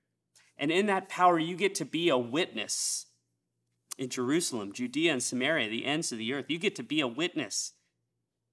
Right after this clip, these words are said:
by giving what you have. And you may not have gold or silver. And then again, you may have gold and silver, and that's something you can give. In the name of Jesus, I give my gift so a need might be met.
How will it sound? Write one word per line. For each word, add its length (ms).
by 120
giving 460
what 200
you 100
have. 380
And 120
you 120
may 160
not 180
have 320
gold 460
or 80
silver. 520
And 180
then 120
again, 260
you 220
may 260
have 380
gold 260
and 100
silver, 520
and 160
that's 180
something 340
you 160
can 220
give. 260
In 100
the 60
name 240
of 120
Jesus, 340
I 160
give 320
my 160
gift 340
so 200
a 80
need 280
might 240
be 120
met. 380